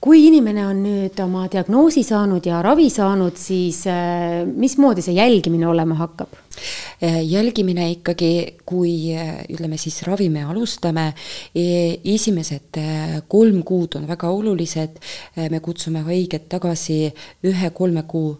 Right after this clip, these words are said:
Speaker 2: äh, intervalliga ja kui on saavutatud juba ravi, e-, raviefekt on hea ja saavutatud, äh, haiguse remissiooni või vaib-, vaibumisperioodi, siis me kutsume patsienti tagasi,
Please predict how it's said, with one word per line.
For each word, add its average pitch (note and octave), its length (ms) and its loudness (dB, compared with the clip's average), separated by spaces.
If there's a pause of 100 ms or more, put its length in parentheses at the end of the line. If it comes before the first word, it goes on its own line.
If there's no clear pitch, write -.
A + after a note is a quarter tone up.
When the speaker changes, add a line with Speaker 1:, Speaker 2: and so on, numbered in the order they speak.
(100)
Speaker 2:
äh, D#3+ 760 -6
intervalliga E3 760 0 (500)
ja E3+ 400 0
kui A3 420 0
on E3+ 160 0
saavutatud E3+ 640 -6
juba D#3+ 320 -4
ravi, F3 380 -4 (320)
e-, D#3+ 960 -6
raviefekt F3+ 580 0
on D3 100 -6
hea F#3+ 300 0 (220)
ja D#3+ 260 -2
saavutatud, D#3+ 680 -4
äh, D#3 220 -4
haiguse F3+ 500 0 (360)
remissiooni F3+ 840 2
või D#3 240 -4
vaib-, G#3+ 400 -2
vaibumisperioodi, D#3+ 960 0 (260)
siis - 280 -6
me F3+ 120 0
kutsume E3 400 -6
patsienti D#3+ 440 -6
tagasi, D#3 540 -6